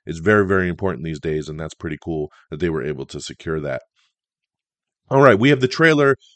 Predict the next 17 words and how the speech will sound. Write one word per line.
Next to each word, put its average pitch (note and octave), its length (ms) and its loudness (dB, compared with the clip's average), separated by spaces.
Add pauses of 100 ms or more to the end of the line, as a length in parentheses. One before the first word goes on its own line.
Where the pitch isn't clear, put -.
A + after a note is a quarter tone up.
(140)
for B2 80 -4
The A2+ 180 -2
Underdogs, G#2 960 2
and G2+ 140 -4
that's G#2 220 -4
right, G2 200 4
dogs G2 380 4
with F#2 180 -6
D G2+ 160 0
O F#2 120 2
double F#2 260 -2
G, G#2+ 460 2 (200)
because G#2+ 300 0
it G#2+ 60 -4
stars F#2 340 -2
Snoop C#3 300 0
Dogg F#2+ 400 6